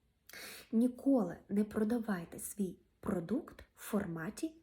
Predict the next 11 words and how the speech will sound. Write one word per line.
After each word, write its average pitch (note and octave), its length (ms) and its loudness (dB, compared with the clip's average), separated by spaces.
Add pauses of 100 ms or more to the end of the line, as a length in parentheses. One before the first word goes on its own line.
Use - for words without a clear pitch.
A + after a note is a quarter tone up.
(140)
відкритих G3 640 -4
дверей. - 420 -8 (800)
Це C4+ 120 0
коли C#4 260 4
можна A#3 420 4 (200)
купити G#3+ 760 0 (960)
в C#4+ 60 0
будь-який G#3+ 440 4
момент. - 480 -4 (300)
Тому C4 180 6
якщо C#4 480 0